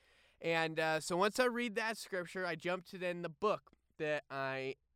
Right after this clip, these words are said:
am reading for that period of time. So right now, the book I'm actually reading is called Money Master the Game. And you're like, "Oh, Tim, you jumped from scripture to money, a book about money." I do, because if you're not responsible and in charge of your money, your money's gonna be in charge of you.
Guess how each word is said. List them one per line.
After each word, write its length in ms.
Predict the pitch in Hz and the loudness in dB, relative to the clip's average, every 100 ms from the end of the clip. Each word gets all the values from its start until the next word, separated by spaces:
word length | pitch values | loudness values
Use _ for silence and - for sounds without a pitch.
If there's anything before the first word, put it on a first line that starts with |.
| _ | _
am 600 | 135 139 135 135 127 127 | -6 -2 -2 -2 -4 -6
reading 340 | 139 147 151 139 | -4 -4 -4 -6
for 540 | - 139 135 139 135 - | -6 -4 -2 -2 -6 -8
that 200 | 123 - | -8 -8
period 300 | 135 131 139 | -8 -8 -8
of 80 | |
time. 340 | - 196 139 92 _ _ _ _ _ | -6 -4 -4 -8 _ _ _ _ _
So 460 | - 180 175 165 160 - _ _ _ _ _ _ _ - | -4 4 6 6 2 -4 _ _ _ _ _ _ _ -10
right 220 | 135 165 165 | 4 4 6
now, 300 | 185 185 254 | 4 4 4
the 120 | 208 | 2
book 220 | 175 202 | 0 0
I'm 80 | 196 | 0
actually 300 | 190 - 185 | -2 -2 -2
reading 280 | 156 180 233 | 0 0 -2
is 120 | - | -2
called 220 | 190 185 | 0 2
Money 220 | 165 180 | 4 2
Master 440 | 190 185 185 - 180 | 2 0 -2 -4 -4
the 100 | 180 | -2
Game. 320 | 226 131 - _ - | -4 -6 -10 _ -14
And 100 | 120 | -10
you're 80 | 120 | -8
like, 240 | 113 180 | -8 -4
"Oh, 100 | 165 | -4
Tim, 280 | - 165 117 | -2 -4 -2
you 100 | 120 | -4
jumped 260 | 131 127 | -6 -8
from 140 | - 113 | -10 -12
scripture 460 | - 131 117 143 | -8 -6 -4 -4
to 80 | 139 | -4
money, 380 | 117 113 113 117 - | -4 -4 -6 -8 -8
a 120 | 113 | -10
book 260 | 98 123 | -8 -8
about 220 | 120 113 104 | -6 -6 -4
money." 320 | 104 135 160 _ | -4 -4 -6 _
I 240 | 110 123 | -4 -2
do, 300 | 127 175 240 - - | -2 -4 -4 -10 -10
because 360 | 127 - 127 | -10 -6 -8
if 180 | 127 117 | -8 -6
you're 160 | 131 151 | -4 0
not 300 | 160 170 - | 0 0 -4
responsible 800 | - - 131 151 - 170 175 - | -12 -6 -4 -4 -6 -6 -6 -6
and 140 | 127 | -10
in 140 | 117 113 | -8 -8
charge 340 | 143 160 170 | -4 -4 -4
of 80 | 165 | -6
your 100 | 165 | -4
money, 280 | 160 165 156 | -2 -2 -4
your 160 | 123 | -6
money's 280 | 120 131 123 | -6 -6 -6
gonna 140 | 127 | -8
be 120 | 120 117 | -8 -8
in 60 | |
charge 280 | 113 117 107 | -8 -8 -8
of 100 | 104 | -12
you. 240 | 98 98 | -12 -12